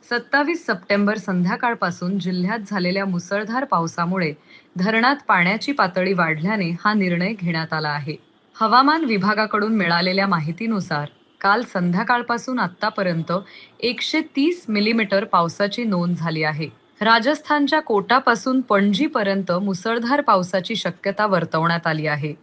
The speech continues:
नाशिक येथे येत्या दोन ते तीन दिवसात रेड अलर्ट देण्यात आला असून सतर्कतेचा इशारा देण्यात आला आहे.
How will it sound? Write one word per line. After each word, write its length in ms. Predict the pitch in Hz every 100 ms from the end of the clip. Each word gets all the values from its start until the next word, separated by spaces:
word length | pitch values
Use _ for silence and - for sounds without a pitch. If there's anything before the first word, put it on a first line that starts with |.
| _ _
नाशिक 540 | 196 196 190 - 269 -
येथे 300 | 196 190 214
येत्या 360 | 202 185 202
दोन 300 | 196 185 202 226
ते 80 | 262
तीन 300 | 262 220 247
दिवसात 420 | 214 180 170 165 175
रेड 260 | 180 202 214
अलर्ट 320 | 185 196 226
देण्यात 380 | 180 175 170 175
आला 180 | 165 160
असून 360 | 160 - 180 156 - - _ -
सतर्कतेचा 720 | 226 240 277 302 285 233 247 254
इशारा 380 | 190 - 190 202
देण्यात 400 | 202 170 165 165
आला 160 | 156 151
आहे. 280 | 151 147